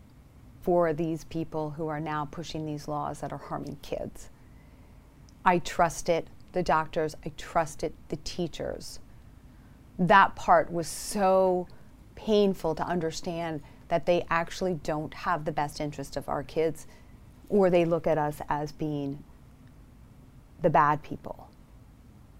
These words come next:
undeserving of our kids. With my daughter coming out as, as trans, that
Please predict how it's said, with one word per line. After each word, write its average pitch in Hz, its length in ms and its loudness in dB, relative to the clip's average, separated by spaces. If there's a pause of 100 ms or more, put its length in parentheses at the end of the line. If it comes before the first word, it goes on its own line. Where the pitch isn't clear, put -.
(120)
undeserving 156 680 4
of 143 120 -2
our 127 140 -2
kids. - 540 -4 (960)
With 180 200 4
my 170 160 6
daughter 170 380 6
coming 170 340 -4
out 156 320 2
as, 151 440 0 (760)
as 160 240 0
trans, 214 680 6 (680)
that 190 360 8